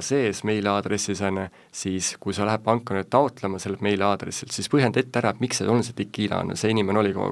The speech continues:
konkreetselt alkoholitööstuses tööl, on ju. Ehk siis see oli tä-, täiesti okei, on ju, kui sul on seal tequila, on ju,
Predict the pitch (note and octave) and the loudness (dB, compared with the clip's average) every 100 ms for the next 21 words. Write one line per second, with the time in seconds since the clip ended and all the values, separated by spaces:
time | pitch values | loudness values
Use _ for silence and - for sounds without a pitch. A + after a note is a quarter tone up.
0 | G2 G2 F#2 A2 G#2 G2+ F2+ G#2 G#2+ F#2+ | 0 -2 2 2 2 -2 -2 0 0 0
1 | G2 G2+ B2 - F#2+ G2 - C#3+ A2 F#2 | -2 4 4 4 -4 -6 2 4 6 4
2 | F#2 - - - - - F#2 - G#2+ - | -2 -4 -10 -16 -18 -8 -4 -2 0 2
3 | A2+ G#2 A2 - A#2 - G2 - B2+ A#2+ | 4 4 2 2 0 0 -4 2 4 4
4 | F2 F2+ F#2+ A2 B2+ G#2 G2+ F#2 G#2 - | 2 -2 -2 0 0 2 0 0 -2 0
5 | C3 C3+ G2+ F#2+ F#2+ | 2 4 4 2 0